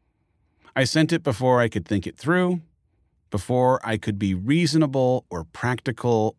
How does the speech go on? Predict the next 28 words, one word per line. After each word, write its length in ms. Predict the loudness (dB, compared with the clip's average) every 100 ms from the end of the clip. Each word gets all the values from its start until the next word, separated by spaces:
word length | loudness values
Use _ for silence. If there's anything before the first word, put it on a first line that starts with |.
| -8
or 120 | -6
sane. 480 | -4 -2 0 -2 -6 _ _ _ _ _ _ _ _ _
The 140 | 0 2
old 160 | 4
Dave 240 | 4 2 4
would 100 | 0
have 80 |
declined. 540 | 0 0 2 4 2 -2 _ _ _ _ _ _ _ _ _
There 180 | 0 2
was 240 | 2 -2 -6
too 220 | 0 2
much 320 | 4 4 2 0
going 340 | 0 2 2
on, 320 | 2 -2 -8 -16 _ _ _ _ _
too 160 | 2 6
many 200 | 6 6
professional 600 | 2 0 0 2 2 2
responsibilities 1120 | -2 -2 -2 -2 -2 2 4 4 2 0 -2 -8
and 160 | -8
travel, 640 | -6 0 0 2 2 2 -4 _ _ _ _ _ _
priorities 680 | 0 2 4 4 2 -2 -4
for 160 | -4 -2
the 100 | -2
serious 640 | -4 0 2 2 0 -8 -10
stuff 460 | -2 0 0 -2 _
I'd 360 | -2 0 -2 -6 -6
deemed 420 | 0 2 0 -2 _
critical. 540 | -6 -6 -6 -10 -14